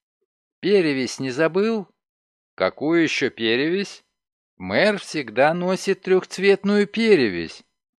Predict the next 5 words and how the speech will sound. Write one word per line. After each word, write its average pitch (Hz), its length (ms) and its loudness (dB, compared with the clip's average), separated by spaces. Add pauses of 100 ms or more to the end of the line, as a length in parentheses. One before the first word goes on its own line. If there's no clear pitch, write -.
(540)
По 80 80 -8
реке 90 480 -4
медленно 170 540 -4
скользили 120 640 0
байдарки. 107 920 -2